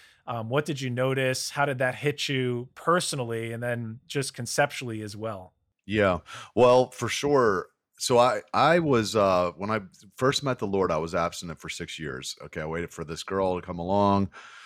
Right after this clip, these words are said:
Speaker 2: was trying to find a community of believers that I could, you know, do life with, uh, 'cause I didn't really relate to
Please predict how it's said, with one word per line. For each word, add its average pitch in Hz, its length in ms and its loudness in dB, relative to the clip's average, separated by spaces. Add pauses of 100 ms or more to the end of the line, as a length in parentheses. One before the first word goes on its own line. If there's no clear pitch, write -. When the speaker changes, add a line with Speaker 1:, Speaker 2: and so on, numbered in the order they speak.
(180)
Speaker 2:
was 90 120 -6
trying 104 280 2
to 95 40 4
find 92 240 2
a 92 60 0
community 92 480 -2
of 82 100 0
believers 87 520 0
that 82 100 0
I 82 80 2
could, 76 260 -10 (220)
you 82 160 -6
know, 78 160 -2
do 85 160 -6
life 92 320 2
with, 95 440 2
uh, 82 140 -10
'cause 95 140 -2
I 95 80 4
didn't 98 320 0
really 98 240 4
relate 92 400 0
to 85 340 0